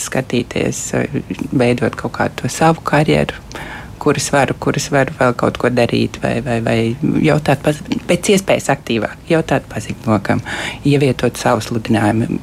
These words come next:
Ja tas ir I K T nozarē, ļoti, ļoti populāri ir LinkedIn. Jā, veidot šo LinkedIn tīklu, LinkedIn loku, veidot šo komunikāciju. Protams, apjaust, varbūt, ko es vēl dar-,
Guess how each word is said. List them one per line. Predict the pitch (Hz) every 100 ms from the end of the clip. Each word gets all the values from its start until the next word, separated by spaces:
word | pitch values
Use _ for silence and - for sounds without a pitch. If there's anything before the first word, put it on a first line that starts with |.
| -
Ja | 127
tas | - 147 -
ir | 143
I |
K | 143 117
T | 123
nozarē, | 117 123 123 -
ļoti, | 120 123 -
ļoti | 123 -
populāri | 262 - 113 -
ir | -
LinkedIn. | 123 131 - - 139 - - - - -
Jā, | 143 147
veidot | 131 131 117
šo | - 113
LinkedIn | 123 135 113 107 104
tīklu, | - 117 135 117 110
LinkedIn | 131 139 123 113 120
loku, | 123 110 - 113 - - - - -
veidot | 127 127 113
šo | - 127
komunikāciju. | - 113 101 - - - - 98 -
Protams, | - - 104 -
apjaust, | 131 - - - -
varbūt, | 127 147 -
ko | 175 139
es | -
vēl | 123 139
dar-, | 170